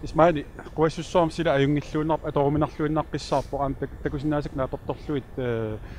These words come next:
сисуффиссарисаат пиарассарлуарнеқарсимаоқ наак иммаат тарфиссаат мангикуюккалуартоқ. Э, укуа нипикиллаарсинааси қаманиттус тусаасинааси.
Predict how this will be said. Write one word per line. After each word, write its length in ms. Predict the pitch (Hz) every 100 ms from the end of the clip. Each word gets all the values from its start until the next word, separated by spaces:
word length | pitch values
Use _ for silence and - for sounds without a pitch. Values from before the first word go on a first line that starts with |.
| - -
сисуффиссарисаат 920 | - 139 - 160 - 160 151 139 139 -
пиарассарлуарнеқарсимаоқ 1160 | 131 127 120 135 - 139 139 139 - 143 127 -
наак 180 | 139 135 - -
иммаат 280 | 143 143 - -
тарфиссаат 580 | 139 - - - 151 127 - - -
мангикуюккалуартоқ. 1080 | 151 143 147 143 143 139 151 139 110 - - - - - - - -
Э, 160 | 131 156
укуа 320 | - 175 165
нипикиллаарсинааси 1000 | 156 143 143 160 151 - 165 160 156 151
қаманиттус 540 | 143 143 147 143 147
тусаасинааси. 680 | - 135 123 143 131 107